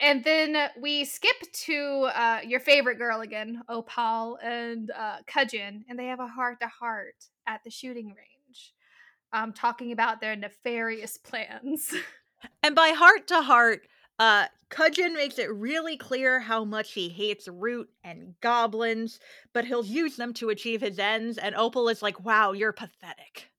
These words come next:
Speaker 1: Yep! Yep, that's, like, you know, listen, that is, to me, that is the definition of a heart-to-heart. <laughs>
Speaker 2: <laughs> One of you says something true and the other one goes, "Wow,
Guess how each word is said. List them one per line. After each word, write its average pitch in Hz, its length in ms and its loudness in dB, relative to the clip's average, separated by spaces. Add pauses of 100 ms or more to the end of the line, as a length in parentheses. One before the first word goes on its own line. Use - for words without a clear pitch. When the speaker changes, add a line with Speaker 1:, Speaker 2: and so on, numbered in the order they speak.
(760)
Speaker 1:
Yep! 294 200 10 (480)
Yep, 285 400 6
that's, 277 400 4 (120)
like, 247 240 -2 (200)
you 240 240 -6
know, 240 300 -2
listen, 233 540 -8
that 240 180 2
is, 262 240 0 (180)
to - 120 -4
me, 262 340 -2
that 226 220 -2
is 233 100 -4
the 254 80 -10
definition 226 440 -4
of 233 60 -8
a 214 40 -4
heart-to-heart. 202 540 -6 (200)
<laughs> - 160 6 (880)
Speaker 2:
<laughs> 311 300 2
One 320 220 6
of 302 100 -2
you 320 160 4 (180)
says 285 200 4
something 269 360 0
true 247 300 4
and 220 100 0
the 220 80 4
other 220 180 6
one 220 180 0
goes, 208 240 0
"Wow, 180 500 6